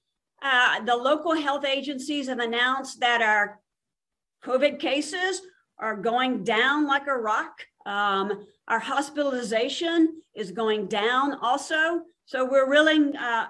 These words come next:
starting to see some changes in policies. Uh, we're gonna see changes matched by U W. Again, this is great news. Some of the exciting news, I think, is if you're at an outdoor event, over five hundred people, no mask anymore.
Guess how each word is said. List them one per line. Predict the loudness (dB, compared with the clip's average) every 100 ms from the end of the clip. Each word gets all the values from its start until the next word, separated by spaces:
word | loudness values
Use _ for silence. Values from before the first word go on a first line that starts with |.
| -8
starting | -2 0 2 0
to | -6
see | -8 -8
some | -6 -8
changes | -6 -4 -2 -2 -4 -2
in | -4 -4
policies. | -8 -4 -4 -4 -4 -4 -6 -16 _ _ -2
Uh, | 2 4
we're | 2
gonna | 2 -2
see | -6 -8
changes | -6 -6 -4 -2 -4 -4
matched | -2 0 0 -4 -4
by | -2 -2
U | -4 -6 -6
W. | -4 -4 -4 -2 -2 -2 -8 _ _
Again, | -12 -4 0 0 0
this | -2 -4 -6
is | -6
great | -8 -4 -4 -4
news. | -4 -2 0 -2 -6 -10 _ _ _
Some | -2 2
of | 4
the | 2
exciting | -2 -2 2 2 0 -4
news, | -4 -2 -2
I | -4 -6
think, | -2 -2 0
is | 2 2 0
if | -4 -4
you're | -2
at | 0 0
an | -2
outdoor | 0 0 2 2
event, | 2 0 -2 -2 -6 -20 _ _ _ _
over | 0 2 2
five | 4 4
hundred | 4 0 -2 -4
people, | -4 -4 -4 -2 -2 -4 -8
no | -4 2 6 8 8
mask | 6 4 2 2 -4 -6
anymore. | -4 -2 0 2